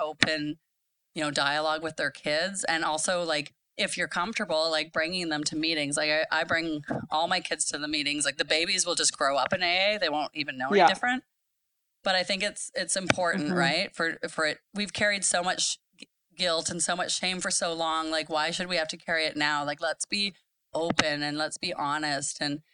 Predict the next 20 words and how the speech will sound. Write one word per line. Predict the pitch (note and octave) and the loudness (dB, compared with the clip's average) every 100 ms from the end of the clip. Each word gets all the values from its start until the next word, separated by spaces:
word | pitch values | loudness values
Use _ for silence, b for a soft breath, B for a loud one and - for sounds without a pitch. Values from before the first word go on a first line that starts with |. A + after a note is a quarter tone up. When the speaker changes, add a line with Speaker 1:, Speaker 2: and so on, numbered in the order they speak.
| _ - | _ -2
Speaker 1:
and | E3+ | 0
let's | E3 | 0
live | E3+ E3 F3 | 0 -2 -2
with | F3+ | 0
integrity | F3+ E3 - D3+ D3+ E3 D#3 D3+ | 0 0 0 0 0 0 2 2
and, | D3 C#3+ | 0 -2
and | D#3+ C#3+ | -2 -2
grace | D3 D3+ D#3 D#3 D#3 | 0 0 2 2 0
and | D3 | 0
show | - D3 | 2 2
our | D3+ | 2
kids, | D3+ F3 D#3 - | -2 -6 -8 -4
like, | D3+ D3+ | -4 -2
that | D#3+ D3 | -2 -2
recovery | D#3 - D3+ D3+ D3+ D3+ | -2 -2 0 0 0 0
is | C#3+ | -2
possible, | - C#3+ D3 D#3 D3+ G#3 | -2 0 0 0 2 6
you | A#3 | 8
know? | F3+ | 8
Speaker 2:
Totally. | - A#3 A3+ | 6 2 -2